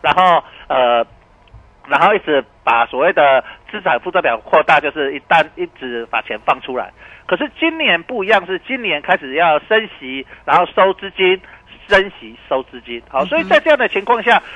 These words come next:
Speaker 1: 呃，整个资金本来是水一直往水池里面倒，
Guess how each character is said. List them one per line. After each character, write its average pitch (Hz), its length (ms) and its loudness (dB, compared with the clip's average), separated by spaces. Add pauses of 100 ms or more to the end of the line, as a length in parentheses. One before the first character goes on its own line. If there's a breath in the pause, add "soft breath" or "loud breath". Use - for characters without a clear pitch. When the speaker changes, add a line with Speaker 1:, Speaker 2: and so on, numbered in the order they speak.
Speaker 1:
呃， 143 340 6
整 139 260 -2
个 143 260 2
资 208 220 -6
金 208 320 0
本 135 180 -2
来 131 220 -2
是 202 260 0 (420 loud breath)
水 131 420 -2 (120)
一 208 80 -4
直 180 120 -4
往 127 280 0
水 127 180 -8
池 131 160 -12
里 123 80 -10
面 135 180 -8 (120)
倒， 127 200 4